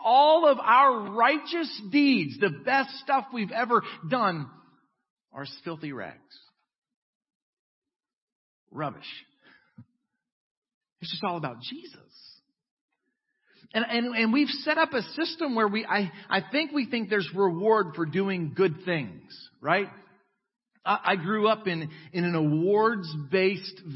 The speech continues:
vision of the Christian life. Not on purpose. It was just part of it. Part of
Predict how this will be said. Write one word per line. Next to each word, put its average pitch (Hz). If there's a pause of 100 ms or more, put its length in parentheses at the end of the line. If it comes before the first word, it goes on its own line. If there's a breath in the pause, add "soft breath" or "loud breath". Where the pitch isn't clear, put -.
vision 160
of 131
the 147
Christian 156
life. 139 (420 loud breath)
Not 240
on 165
purpose. 175 (960)
It 151
was 160
just 202
part 226
of 240
it. 127
Part 214
of 196